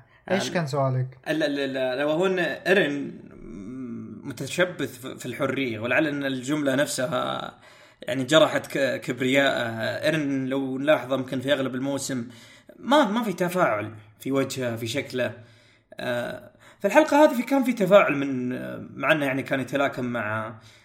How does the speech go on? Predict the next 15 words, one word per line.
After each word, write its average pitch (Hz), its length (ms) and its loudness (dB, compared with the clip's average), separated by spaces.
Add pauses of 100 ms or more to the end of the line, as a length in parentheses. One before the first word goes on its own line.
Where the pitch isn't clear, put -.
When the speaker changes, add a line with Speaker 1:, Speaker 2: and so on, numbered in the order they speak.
(220)
Speaker 2:
آرمن 120 560 2
يعني. 101 300 -12 (460)
ف-، - 120 -6 (1200)
يعني 180 200 4
أنا 196 80 2
صراحة 185 220 4
أنا 175 80 2
كنت 170 200 -2
أتمنى 160 300 0
إن 123 80 -4
حتى - 220 -8
إن 117 460 -4 (120)
لو 135 140 -4
كان 151 200 6
هانس، 139 580 -2